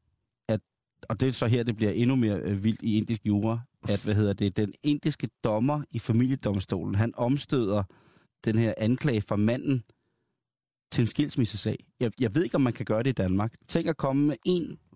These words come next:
en sag, som er i virkeligheden er en sag, hvor en mand, øh, føler sig forurettet af sin nye kone, og så ender det i, at dommeren i stedet for at enten skulle, øh, hvad hedder det, øh,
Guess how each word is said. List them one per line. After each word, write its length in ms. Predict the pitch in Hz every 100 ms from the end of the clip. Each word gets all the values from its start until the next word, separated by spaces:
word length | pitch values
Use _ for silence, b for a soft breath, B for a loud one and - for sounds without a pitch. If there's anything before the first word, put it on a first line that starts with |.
| _ _ _ _ _
en 200 | 170 160
sag, 300 | - 139 117
som 200 | 143 120
er 40 |
i 100 | 107
virkeligheden 400 | 104 127 135 131
er 60 | 107
en 80 | 98
sag, 240 | - 127
hvor 160 | 120 110
en 80 | 104
mand, 200 | 113 - - _ -
øh, 520 | 110 98 98 101 101
føler 320 | 104 - 110
sig 140 | 101 113
forurettet 520 | 113 101 104 113 135
af 160 | 120
sin 260 | 107 107 110
nye 160 | 117 139
kone, 440 | - 110 117 143 b b b b b b
og 140 | 135
så 100 | -
ender 240 | 147 135 156
det 120 | 143
i, 260 | 160 156 -
at 160 | 117 -
dommeren 360 | 107 139 143
i 60 | 113
stedet 280 | 131 117 -
for 320 | 120 113 95
at 140 | 98 -
enten 380 | 104 113 139 131
skulle, 500 | - 107 98 98 98
øh, 60 | 98
hvad 100 | 101
hedder 200 | 98 95
det, 280 | 98 95
øh, 100 | 92